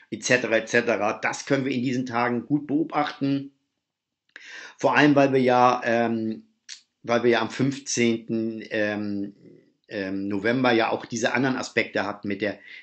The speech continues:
Umkehr des Mars. Also es ist sozusagen dieser Neumond. Der Neumond zeigt ja oft in einer Epoche so einen Neuanfang an.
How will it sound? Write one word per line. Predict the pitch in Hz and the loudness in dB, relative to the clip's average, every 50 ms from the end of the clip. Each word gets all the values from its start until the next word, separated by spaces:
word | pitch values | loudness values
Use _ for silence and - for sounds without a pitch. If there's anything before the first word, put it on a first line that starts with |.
| _ - | _ -12
Umkehr | - 143 135 135 - 123 113 107 | -6 -6 -6 -4 0 0 0 0
des | 107 95 - | 0 -4 -4
Mars. | 107 101 98 104 113 120 127 127 123 - | -4 -4 -2 -2 0 0 0 -2 -4 -6
Also | - 101 101 | -8 -6 -6
es | 104 110 | -6 -6
ist | 117 - | -6 -4
sozusagen | - 117 117 - 113 113 107 110 107 107 - - - - | -4 -4 -4 0 0 0 0 -2 -6 -10 -14 -20 -14 -6
dieser | 113 117 123 | 0 0 2
Neumond. | 113 110 117 117 135 147 151 147 139 127 120 | 2 2 2 6 6 8 8 8 6 6 4
Der | 110 | 2
Neumond | 110 113 127 143 147 147 143 139 | 2 4 4 6 6 6 4 2
zeigt | - 120 123 131 131 | 2 2 0 0 0
ja | - - - | -2 -4 -4
oft | - - - | -6 -4 -4
in | 123 120 | -4 -4
einer | 117 123 120 120 117 113 113 - _ _ - | -2 -2 -2 0 0 0 -2 -6 _ _ -12
Epoche | - - - - 143 147 143 - 131 | -12 -8 -2 2 2 2 4 2 0
so | 120 113 | 0 0
einen | 110 117 | 0 2
Neuanfang | 117 123 147 175 175 156 151 147 - 139 131 131 127 | 2 6 6 6 6 4 0 -2 -2 -2 -2 -2 -2
an. | - 120 127 123 - | -2 -2 -2 -2 -6